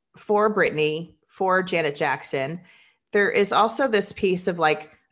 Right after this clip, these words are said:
quit making it the woman who is the horrible person in this scenario. Like, it takes two people in all of these situations. But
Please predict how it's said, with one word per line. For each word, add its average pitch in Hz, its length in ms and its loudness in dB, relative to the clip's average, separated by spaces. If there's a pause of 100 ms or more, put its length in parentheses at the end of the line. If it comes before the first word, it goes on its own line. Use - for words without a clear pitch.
(120)
quit - 340 0
making 208 480 2
it 233 360 -2 (920)
the 196 200 2
woman 180 580 2
who 196 340 2
is 170 320 0
the 165 480 -4 (840)
horrible 196 520 0
person 185 440 -2
in 156 220 -4
this 151 180 -4
scenario. 151 640 0
Like, 151 280 -4 (580)
it 190 180 -4
takes - 360 -8
two 233 200 -6
people 160 500 0
in 165 160 0
all 156 240 4
of 156 100 0
these 143 220 -4
situations. - 880 -6 (680)
But 165 240 2